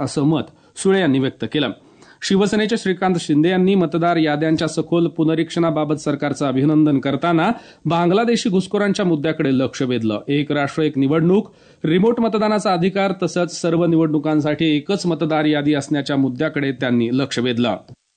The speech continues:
सर्वसामान्य माणसाचं जीवन सुलभ आणि सुखकर करण्यासाठी सर्व क्षेत्रात चौफेर सुधारणांची गरज असल्याचं प्रतिपादन पंतप्रधान नरेंद्र मोदी यांनी केलं आहे.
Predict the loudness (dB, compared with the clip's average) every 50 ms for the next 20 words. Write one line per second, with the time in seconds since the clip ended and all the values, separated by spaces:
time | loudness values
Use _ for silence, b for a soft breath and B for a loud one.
0 | _ _ _ _ _ _ _ _ _ _ _ _ -8 -4 0 0 2 2 2 2
1 | 2 2 2 2 2 2 4 2 2 2 2 0 0 0 0 0 0 2 2 2
2 | 2 4 2 2 2 2 2 2 2 2 2 2 0 0 0 -2 -2 -2 -2 -2
3 | 0 -2 -2 -2 -2 0 0 0 0 0 -2 -2 0 0 0 0 0 0 2 2
4 | 0 0 -2 -2 -2 -2 -2 0 -2 -2 -2 0 0 2 2 2 2 0 -2 -2
5 | 0 0 0 0 2 2 2 2 2 2 0 0 0 0 0 2 2 0 0 0
6 | -2 -2 -2 -2 -2 -4 -4 -4 -4 -2 -2 -2 -2 0 0 0 2 2 0 0
7 | 2 0 0 0 0 0 0 0 2 4 4 4 4 4 4 2 4 4 4 4
8 | 4 2 2 2 2 2 2 2 2 2 2 0 0 0 0 0 0 0 0 -2
9 | -2 -6 -8 -16 -20 -20 -20